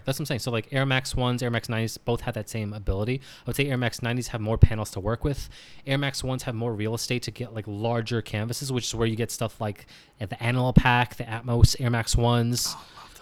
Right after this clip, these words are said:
Speaker 2: those.
Speaker 1: Um,
Speaker 2: Yeah, I don't like the Animal Pack, but the Atmos <laughs> Air Max ones.
Speaker 1: I mean, I don't, I wouldn't wear them, but I, I, I understand why they're important. I think it's an interesting design concept before, like,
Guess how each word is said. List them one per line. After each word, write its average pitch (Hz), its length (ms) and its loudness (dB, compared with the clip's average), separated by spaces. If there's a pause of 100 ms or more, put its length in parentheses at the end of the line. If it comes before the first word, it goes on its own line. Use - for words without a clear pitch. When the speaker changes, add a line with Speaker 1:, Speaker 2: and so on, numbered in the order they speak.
Speaker 2:
those. - 280 -20
Speaker 1:
Um, 95 260 -6
Speaker 2:
Yeah, 101 100 -10
I - 20 -12
don't 123 100 -4
like 104 140 -6
the 95 80 -12
Animal 85 220 -12
Pack, 104 320 -10
but - 100 -8
the 110 80 -6
Atmos 160 380 -2
<laughs> - 0 -
Air - 120 -14
Max 208 280 0
ones. 202 120 -6
Speaker 1:
I 262 40 2
mean, 247 200 0
I 202 80 -2
don't, 185 260 -2 (460)
I 180 100 2
wouldn't 170 200 2
wear 117 140 4
them, 143 280 -2
but - 120 12
I, 123 240 4
I, 123 240 0
I 135 340 0
understand 123 800 -2
why 107 160 2
they're 107 140 -2
important. 110 420 -4 (160)
I 127 60 -2
think 135 180 0
it's 123 220 -4
an 131 40 -4
interesting 123 360 -2
design 104 260 -4
concept 113 540 -4
before, 120 280 2
like, 107 200 2